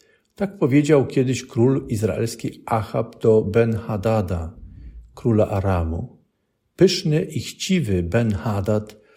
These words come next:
wraz z innymi trzydziestu dwóch królami, y, wyruszył i obległ Samarię. Żądanie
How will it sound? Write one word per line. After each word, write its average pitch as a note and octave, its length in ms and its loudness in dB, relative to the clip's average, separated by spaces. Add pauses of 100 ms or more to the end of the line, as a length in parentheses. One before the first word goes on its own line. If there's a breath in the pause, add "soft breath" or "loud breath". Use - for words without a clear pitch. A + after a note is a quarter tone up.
(420 soft breath)
wraz D3+ 600 2
z - 160 -8
innymi D3+ 500 2
trzydziestu B2 720 0
dwóch A#2+ 420 0
królami, G#2+ 640 2 (720 soft breath)
y, B2 420 2
wyruszył F#3+ 920 4
i G3 320 2 (220)
obległ C3 720 2
Samarię. F#2+ 880 -2 (920)
Żądanie D3 720 4